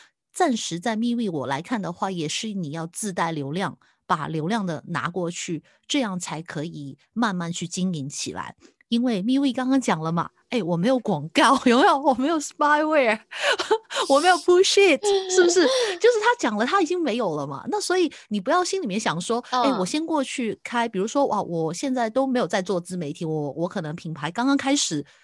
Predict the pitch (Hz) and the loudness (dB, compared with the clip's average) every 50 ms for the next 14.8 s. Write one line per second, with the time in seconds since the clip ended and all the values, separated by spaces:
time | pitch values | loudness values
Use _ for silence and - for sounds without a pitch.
0 | _ _ - 180 180 226 302 330 320 254 180 170 - 220 214 - - 220 226 254 | _ _ -2 0 2 2 2 0 2 0 0 0 0 -2 0 2 2 4 4 2
1 | - 202 151 127 139 - _ _ _ _ _ _ _ - 285 277 233 185 175 170 | 2 0 -2 -2 -4 -10 _ _ _ _ _ _ _ 0 2 2 2 2 2 2
2 | 165 135 160 175 190 - 247 262 262 262 233 - 254 220 233 254 254 220 190 196 | 2 2 0 0 -2 0 -2 0 0 -2 -4 -4 -6 -6 -4 -2 -2 -2 -2 -2
3 | 180 180 185 190 - 175 151 190 254 262 - 254 233 190 160 160 160 160 - - | -2 -2 -2 -2 -4 -4 -4 -4 -4 -2 -2 -2 -2 -2 -2 -4 -6 -8 -12 -18
4 | - - - 185 175 214 233 - - 240 240 240 208 190 - - 135 131 143 160 | -14 -6 -4 -2 0 0 0 2 2 2 2 2 0 0 -4 -8 -10 -8 -4 0
5 | 170 156 131 - - - _ _ _ _ _ _ _ _ _ _ _ _ _ - | 0 0 0 0 -4 -16 _ _ _ _ _ _ _ _ _ _ _ _ _ 2
6 | 302 403 - - 381 359 349 311 294 277 254 - - - - - 403 381 330 269 | 2 2 4 4 4 4 4 2 2 2 0 -2 -4 -14 -10 -8 -4 0 2 2
7 | 277 285 - 370 370 - 508 403 508 427 - 453 - 381 392 415 440 480 415 320 | 4 4 4 2 4 6 6 6 6 6 4 4 2 4 4 6 8 8 8 6
8 | 247 269 302 320 311 320 - 320 330 339 - - - 302 302 311 330 339 320 262 | 6 6 6 4 4 4 4 2 2 2 0 0 2 2 4 4 4 4 2 2
9 | 214 202 190 185 175 185 226 277 285 247 220 202 - - 320 - _ - 180 170 | 2 2 0 -2 -2 -2 0 2 2 2 2 0 0 -2 -4 -4 _ -10 -8 -6
10 | 180 226 - 349 311 294 285 - - 247 214 - - 240 233 240 226 240 233 240 | -6 -4 0 0 2 0 0 0 -2 -4 -4 -2 -2 -2 -2 0 -2 -2 -4 -4
11 | 240 - 226 233 254 262 285 294 254 220 202 180 180 175 170 170 - - _ _ | -4 -4 -4 -2 -2 -2 -2 -2 -2 -2 -2 -2 -2 -2 -2 -4 -8 -20 _ _
12 | - - 302 262 220 220 - - 269 254 214 190 185 _ _ _ _ _ _ _ | -4 -2 -2 0 0 -2 -4 -4 -2 0 0 0 -2 _ _ _ _ _ _ _
13 | _ _ _ _ _ _ - 190 - _ _ - 208 190 196 247 254 277 294 277 | _ _ _ _ _ _ -4 -4 -4 _ _ -8 -6 -4 0 0 0 2 2 2
14 | 233 175 156 151 - - - 156 156 165 180 160 143 139 143 - | 0 0 0 -2 -6 -6 -8 -6 -4 -4 -4 -4 -4 -6 -10 -14